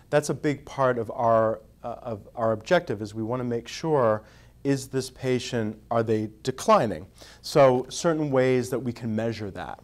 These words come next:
right? We can talk about how much is the patient eating. We can talk about how much, how many hours in a day is the patient sleeping. Um,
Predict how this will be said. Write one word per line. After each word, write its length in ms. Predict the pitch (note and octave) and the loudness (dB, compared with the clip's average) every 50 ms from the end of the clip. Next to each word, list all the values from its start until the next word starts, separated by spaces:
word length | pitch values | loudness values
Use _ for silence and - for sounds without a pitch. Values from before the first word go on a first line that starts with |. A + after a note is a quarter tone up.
| - - - - | -20 -20 -20 -14
right? 320 | G#2+ G#2 G2+ G2 G#2 G#2+ - - - - - - - - - - - - - - | -12 -8 -8 -6 -8 -8 -10 -14 -20 -20 -20 -20 -20 -20 -20 -20 -20 -20 -16 -10
We 120 | - B2 A#2 | -6 -6 -6
can 160 | - B2+ A#2+ | -6 -6 -8
talk 280 | - B2+ B2+ A#2+ A#2 - | -4 -2 -2 -2 -2 -4
about 540 | B2+ A2 B2 A#2 A2+ A2+ A2+ A2+ A2+ A#2 - - - | -4 0 2 4 6 6 4 4 2 -2 -6 -16 -14
how 200 | - - C#3 C3+ | -8 -2 -2 0
much 280 | C#3 C#3 C3 C3+ - | 0 0 -2 -4 -6
is 220 | - - C3 A2 G2+ | -10 -8 -8 -8 -8
the 60 | G#2+ | -10
patient 480 | A2 - - A#2+ G#2+ G2+ - A2 G#2+ - - | -12 -10 -8 -8 -8 -8 -8 -12 -12 -10 -6
eating. 380 | C3+ C3+ D3 A2+ G2+ E2 D#2+ E2+ F#2 - - - - - - _ - - - - - - - - | -2 -2 -2 -2 -4 -8 -10 -16 -18 -20 -20 -20 -20 -20 -20 _ -20 -20 -20 -20 -20 -20 -16 -10
We 120 | - B2 A#2 | -8 -6 -6
can 140 | - B2+ | -6 -6
talk 280 | A#2 - B2 A#2+ A#2+ - | -6 -2 -2 -2 -2 -2
about 520 | C3 A2 B2 A#2+ A#2 A2+ A2 A2 A2+ - - - - - - - - - - - - - - - - - | -4 0 2 4 4 4 4 2 -2 -4 -10 -20 -20 -20 -20 -20 -20 -20 -20 -20 -20 -20 -20 -20 -20 -20
how 220 | - - - C3+ | -12 -6 -2 0
much, 420 | C3+ C#3 C3+ B2+ B2 - - - - - - - _ - - - _ - | 2 2 0 0 -2 -6 -14 -14 -16 -20 -20 -20 _ -20 -20 -20 _ -14
how 140 | - B2 C3 | -8 -4 -2
many 220 | C3+ B2+ C3 - | 0 0 0 0
hours 400 | - A2 B2 B2+ C3 C3 B2+ G#2+ | 2 2 2 2 2 2 0 -2
in 100 | B2 A2+ A2+ | -4 -4 -4
a 40 | |
day 380 | G#2 F#2+ A#2 A2+ A2+ A2+ A2+ A#2 | -4 -2 0 2 2 2 2 0
is 260 | G#2+ - B2 A2 G2+ | -4 -6 -8 -12 -10
the 80 | G2 G#2+ | -12 -14
patient 480 | - - - A2+ A2 - - G#2+ - | -12 -10 -8 -8 -8 -8 -10 -12 -10
sleeping. 720 | - - - - - - C3+ E3 F#3 - - B2+ F2 - - - - - - - _ - - - - - - - - - - - - - - - | -8 -8 -6 -6 -6 -6 -6 -6 -8 -8 -10 -12 -14 -14 -16 -20 -20 -20 -20 -20 _ -20 -20 -20 -20 -20 -20 -20 -20 -20 -20 -20 -20 -20 -18 -10
Um, 680 | - B2+ A#2 A2+ A2+ A2 A2 A2 G#2+ G#2+ G#2+ G#2+ G#2+ | -6 -4 -2 0 0 0 0 -2 -2 -6 -8 -8 -12